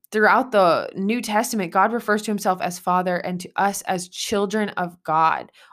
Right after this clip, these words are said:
over and over again. It's interesting 'cause it shifts even the language from the Old Testament to the New Testament.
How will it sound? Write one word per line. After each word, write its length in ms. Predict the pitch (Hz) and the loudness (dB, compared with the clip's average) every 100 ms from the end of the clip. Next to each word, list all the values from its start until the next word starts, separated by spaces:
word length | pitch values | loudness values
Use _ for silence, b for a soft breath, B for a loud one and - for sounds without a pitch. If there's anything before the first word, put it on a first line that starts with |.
| b | b
over 280 | 220 220 208 | 4 6 4
and 100 | 185 | 4
over 220 | 170 165 | 2 0
again. 400 | 165 170 156 - - _ _ b b b b - - | -4 -6 -12 -12 -18 _ _ b b b b -20 0
It's 260 | 214 - - | 0 2 0
interesting 400 | 240 240 247 226 | 0 2 0 0
'cause 160 | 208 - | -2 -4
it 100 | - | -4
shifts 360 | - 247 - | -2 -2 -2
even 240 | 226 214 196 | -4 -2 -2
the 100 | 165 | -2
language 500 | 175 185 196 170 - | 0 0 0 -2 -2
from 140 | 185 | -6
the 100 | 180 | -2
Old 160 | 196 196 | -2 0
Testament 420 | 214 214 185 180 | -4 -4 -6 -6
to 80 | 190 | -4
the 80 | 180 | -2
New 200 | 180 196 | 0 0
Testament. 500 | 214 185 185 170 | -2 -2 -4 -8